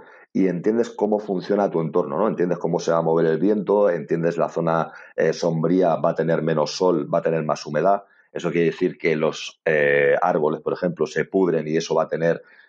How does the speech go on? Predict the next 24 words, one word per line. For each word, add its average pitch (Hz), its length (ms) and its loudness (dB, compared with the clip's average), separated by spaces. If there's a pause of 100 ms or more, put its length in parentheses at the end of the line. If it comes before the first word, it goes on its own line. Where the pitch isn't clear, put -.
eh, 85 300 2
más 98 420 0
o 82 80 -2
menos 87 360 0
cantidad 82 480 0
de 80 80 0
insectos 78 640 -2
dependiendo 80 540 0
de, 78 260 2
eh, 82 120 2
la 76 160 2
temperatura 76 540 -2
que 76 120 -4
tengas. 98 400 -2
O - 40 -20
sea, - 240 -2
todo 92 220 0
funciona, 95 600 -2 (460)
eh, 82 340 2
en 87 120 0
un 90 100 0
global. 80 540 0
No 82 280 2
es 87 280 0